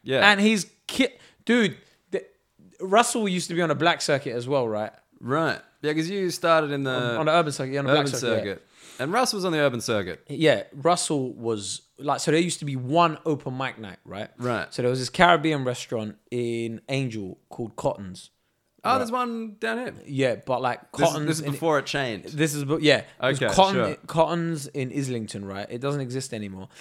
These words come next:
Speaker 2: But it was the weirdest thing. It was a Caribbean restaurant.
Speaker 1: Yeah.
Speaker 2: But downstairs, there was a room with a stage.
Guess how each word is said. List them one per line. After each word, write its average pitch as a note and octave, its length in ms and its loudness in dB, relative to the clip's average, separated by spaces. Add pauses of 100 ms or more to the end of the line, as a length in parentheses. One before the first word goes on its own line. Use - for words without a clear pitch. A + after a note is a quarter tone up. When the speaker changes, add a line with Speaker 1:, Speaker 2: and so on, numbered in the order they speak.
(380)
Speaker 2:
But C#3+ 240 4
it D#3 40 0
was D#3 160 -2
the D#3 80 2
weirdest G3+ 340 6
thing. D3 140 -2
It C3 40 -4
was B2 80 -4
a B2 40 -12
Caribbean F3 500 2
restaurant. A#2 460 -6 (100)
Speaker 1:
Yeah. A#2 260 0 (100)
Speaker 2:
But C3 280 0
downstairs, F3+ 840 2 (260)
there C3+ 100 -2
was C#3 120 -2
a C#3 80 0
room F3+ 420 2
with C#3 160 -4
a B2+ 40 -2
stage. G2+ 800 -2